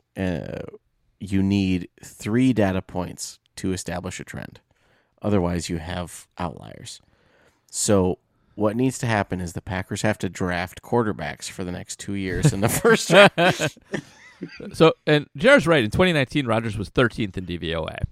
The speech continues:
Speaker 2: and, uh, they had kind of a lucky season. Like, they were good.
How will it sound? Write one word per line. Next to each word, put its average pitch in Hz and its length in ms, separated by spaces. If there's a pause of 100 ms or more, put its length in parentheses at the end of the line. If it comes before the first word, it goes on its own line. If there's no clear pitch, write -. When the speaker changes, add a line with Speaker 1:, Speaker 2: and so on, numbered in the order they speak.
(140)
Speaker 2:
and, 110 360 (260)
uh, 120 60
they 143 180
had 233 200
kind 254 280
of 143 100
a 123 40
lucky 113 300
season. 165 460
Like, 117 180
they 123 100
were 110 120
good. 156 480